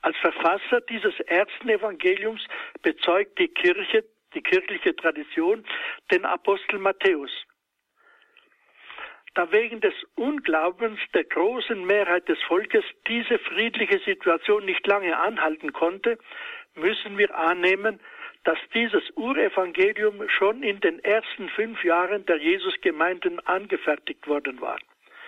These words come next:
Die alexandrinische Evangelientradition bezeugt, das Matthäusevangelium acht Jahre nach der Himmelfahrt Jesu geschrieben worden sei. Ich zitiere aus Hans-Joachim Schutz, die apostolische Herkunft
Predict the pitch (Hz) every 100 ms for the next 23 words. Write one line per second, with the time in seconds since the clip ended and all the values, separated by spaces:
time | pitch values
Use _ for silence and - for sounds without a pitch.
0 | - - - - - - - - 208 190
1 | 180 180 156 - 240 247 - 180 - 170
2 | 165 151 185 220 202 - 175 160 - 190
3 | 190 156 147 - 156 208 - - _ _
4 | _ _ _ - _ - 180 - 160 -
5 | 220 233 - 202 185 180 196 185 - _
6 | - 220 - _ - 160 180 208 220 180
7 | 165 170 165 202 202 170 170 - 185 185
8 | 196 - - - - 151 - 180 190 160
9 | 143 147 147 139 147 127 123 _ _ -
10 | - - - - - - - - - -
11 | 226 226 196 - 175 160 - 180 180 -
12 | 165 151 160 147 - - - 220 - -
13 | - - - - 123 180 160 190 202 160
14 | 151 180 - 196